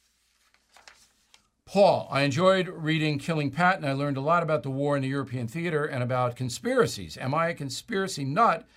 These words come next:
for believing the auto accident which led to Patton's death was a conspiracy. It was a crime, not a conspiracy.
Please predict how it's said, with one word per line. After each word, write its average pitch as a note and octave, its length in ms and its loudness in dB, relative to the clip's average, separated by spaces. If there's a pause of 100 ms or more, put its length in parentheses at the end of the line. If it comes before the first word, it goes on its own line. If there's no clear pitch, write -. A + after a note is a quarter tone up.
(220)
for - 60 -16
believing D#3 360 0
the C#3+ 100 0
auto E3+ 260 6
accident D#3 360 0
which C3 160 -10
led D3 120 -4
to C#3 60 -10
Patton's C3+ 380 -6
death A#2 240 -4
was A#2+ 640 0 (260)
a D#3+ 60 -10
conspiracy. E3+ 600 -6 (180)
It F3 80 0
was F#3+ 200 0
a A3 40 -4
crime, A#3+ 680 0 (1500)
not G#3 180 4
a B3 40 2
conspiracy. A#3+ 800 -2